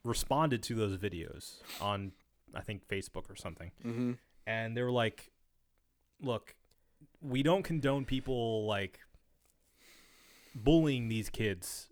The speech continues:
Speaker 1: for doing what they're doing."
Speaker 2: Yeah.
Speaker 1: Most of them that we've seen have been coming from a good place,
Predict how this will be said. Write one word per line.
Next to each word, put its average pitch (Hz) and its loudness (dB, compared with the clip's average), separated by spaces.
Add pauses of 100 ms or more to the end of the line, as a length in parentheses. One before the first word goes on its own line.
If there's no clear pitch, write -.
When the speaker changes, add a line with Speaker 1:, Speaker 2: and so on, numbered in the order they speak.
Speaker 1:
for 101 0 (840)
doing 131 2
what 113 -2
they're 104 0
doing." 82 -8
Speaker 2:
Yeah. 113 2 (220)
Speaker 1:
Most 151 4
of 175 6
them 151 4
that 110 0
we've 117 -2
seen 101 -4
have 101 -4
been 107 -2
coming 156 0
from 156 -2
a 123 0
good 107 -4
place, - -6